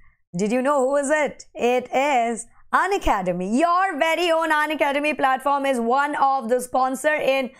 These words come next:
I P L. So yes, you gotta watch I P L. बेटा, एच टू ओ, what is एच टू ओ? एच टू ओ is पानी, सबको पता है, but what is it? Is it an element? Is it a compound? Is it a mixture? Or is it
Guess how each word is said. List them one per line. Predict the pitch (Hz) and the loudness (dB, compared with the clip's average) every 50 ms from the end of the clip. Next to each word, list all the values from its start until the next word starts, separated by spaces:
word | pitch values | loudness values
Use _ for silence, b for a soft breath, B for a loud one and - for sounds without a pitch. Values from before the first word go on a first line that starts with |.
| B B B B - | B B B B -2
I | - 269 294 302 330 320 320 - | 0 0 2 0 0 -2 -4 -4
P | - 311 262 - | -4 -2 -2 0
L. | 226 202 190 196 | 0 0 0 -2
So | 190 - 226 | -2 -2 -2
yes, | 226 247 262 294 302 - - | 0 0 0 -2 -2 -2 -4
you | 277 285 247 302 | -4 -2 0 0
gotta | 311 302 285 254 | 0 0 0 0
watch | 233 240 240 240 247 | 0 0 0 0 0
I | 226 214 202 | 0 -2 -2
P | 196 214 220 196 | -2 -2 -2 -2
L. | 175 B B B B B B - | -2 B B B B B B -2
बेटा, | 240 311 339 359 - - - - 294 330 | 0 0 0 -2 -4 -4 -2 0 0 0
एच | 359 - - - - - - | 0 -2 -8 -12 -12 -4 -2
टू | 320 320 | 0 2
ओ, | 311 320 320 - - - 330 294 240 180 170 202 | 2 2 0 0 0 2 2 2 2 0 0 0
what | 262 294 320 330 330 - - | 2 2 2 0 -4 -4 -4
is | 302 302 320 320 277 - - _ - 277 | -2 0 0 0 -2 -6 -6 _ -2 -2
एच | 285 285 - - - | -2 -2 -6 -6 -4
टू | 294 294 285 277 247 | -4 0 0 0 0
ओ? | 214 - - 247 | 0 0 0 0
एच | 277 277 - - | 0 -2 -2 0
टू | 381 370 | 0 2
ओ | 349 320 311 | 2 2 0
is | 320 311 - - | 0 -2 -2 -2
पानी, | - 226 214 214 233 269 285 | -2 0 0 0 -2 -2 -2
सबको | - - 262 254 - - 302 - | -2 -2 -2 0 0 -2 0 0
पता | 247 - - 214 220 240 | 0 0 0 -2 0 0
है, | 294 269 | 0 0
but | 285 285 262 277 | 0 0 0 0
what | 311 320 311 277 | 0 0 0 -2
is | 214 170 | -2 -2
it? | 185 175 - 226 | -4 -4 -4 -4
Is | 226 262 262 | -2 -2 -2
it | 302 302 | -2 -2
an | 277 - 214 | -2 -2 -2
element? | 208 220 233 226 247 269 277 262 220 | -2 -2 -4 -4 -6 -4 -4 -4 -4
Is | 185 208 | -2 -4
it | 202 | -4
a | 208 208 208 | -4 -2 -4
compound? | 196 190 180 196 196 208 220 202 190 | -4 -2 -2 -2 -2 -2 -2 -4 -6
Is | 170 | -6
it | 180 180 | -6 -6
a | 180 175 | -6 -8
mixture? | 175 170 - - 190 196 - | -8 -10 -8 -8 -6 -2 0
Or | 220 214 202 202 | 0 0 0 -2
is | 190 208 208 | -4 -4 -6
it | 208 | -6